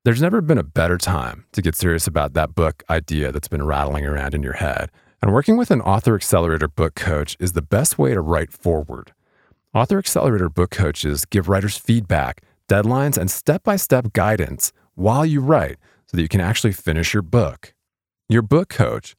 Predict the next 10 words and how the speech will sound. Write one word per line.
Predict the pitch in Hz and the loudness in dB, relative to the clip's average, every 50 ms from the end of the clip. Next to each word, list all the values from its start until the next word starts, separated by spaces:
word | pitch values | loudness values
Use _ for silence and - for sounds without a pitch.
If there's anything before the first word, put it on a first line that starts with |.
| - | -6
will | 98 95 | -4 -4
give | 82 92 92 92 | -2 -2 0 0
you | 95 92 | 0 0
the | 87 90 | 0 -2
customized | - - - - 120 - - - 196 180 175 175 165 - - | -4 -4 -2 -2 -2 -2 0 -2 0 0 0 0 -2 -4 -6
tools | - - - 113 113 117 117 117 107 | -8 -2 0 2 2 2 2 0 -2
and | - 95 87 80 - | -2 -4 -4 -4 -2
blueprints | 98 95 117 139 175 190 - - - 90 78 78 - | -2 0 0 2 0 -2 -2 -4 -2 -2 -2 -2 -4
to | - - 87 | -6 -6 -6
success | - - - - - - 90 80 80 82 - | -6 -8 -8 -8 -4 0 0 0 0 0 -4